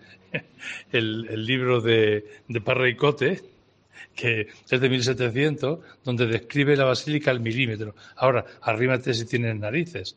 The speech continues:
porque, claro, primero tienes que, tienes que saber dónde están las cosas y, segundo, lenguaje de, de siglo dieciocho, con lo cual, expreses, etcétera, etcétera. Entonces, claro, ese es el libro de los libros.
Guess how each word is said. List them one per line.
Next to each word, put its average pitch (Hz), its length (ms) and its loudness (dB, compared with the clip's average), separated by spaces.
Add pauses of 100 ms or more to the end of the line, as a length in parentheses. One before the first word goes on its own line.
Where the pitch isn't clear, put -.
(480)
porque, 107 400 -2
claro, 120 380 0 (260)
primero 120 300 2
tienes 135 240 -2
que, - 220 -12 (380)
tienes 127 220 0
que 135 120 0
saber 135 360 2 (200)
dónde 131 220 0
están 135 220 -2
las 135 120 0
cosas 156 420 0
y, 139 60 -4
segundo, 127 460 0 (260)
lenguaje 117 720 0
de, 117 320 -2 (240)
de 113 160 -2
siglo 117 320 -2
dieciocho, 117 640 -2 (300)
con 107 180 -6
lo 101 120 -8
cual, 120 400 0 (240)
expreses, 123 840 -2
etcétera, 113 420 -2
etcétera. 104 420 -6 (420)
Entonces, 117 300 -2
claro, 120 400 2 (220)
ese 139 240 2
es 151 100 0
el 151 100 0
libro 147 240 2
de 147 120 2
los 101 200 -2
libros. 107 360 -2